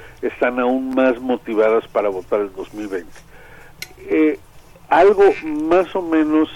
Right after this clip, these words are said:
aliado a esto, pero que creo que también es importante decir, además de la cuestión demográfica y a la cuestión de la, de generacional,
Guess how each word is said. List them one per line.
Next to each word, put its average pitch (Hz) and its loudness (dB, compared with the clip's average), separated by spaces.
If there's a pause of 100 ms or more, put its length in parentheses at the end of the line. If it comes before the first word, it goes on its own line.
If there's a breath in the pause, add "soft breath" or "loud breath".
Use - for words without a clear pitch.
aliado 135 4
a 131 6
esto, 110 -4 (100)
pero 101 -2
que 98 -18
creo 120 -2
que 123 -2
también 113 -6
es 110 -10
importante 107 -10
decir, 101 -8 (760 loud breath)
además 123 0
de 156 6
la 139 4
cuestión 120 -4
demográfica 107 0
y 110 0
a - 0
la 98 0
cuestión 107 -8
de 117 0
la, 113 -2 (180)
de 104 -2
generacional, 98 -6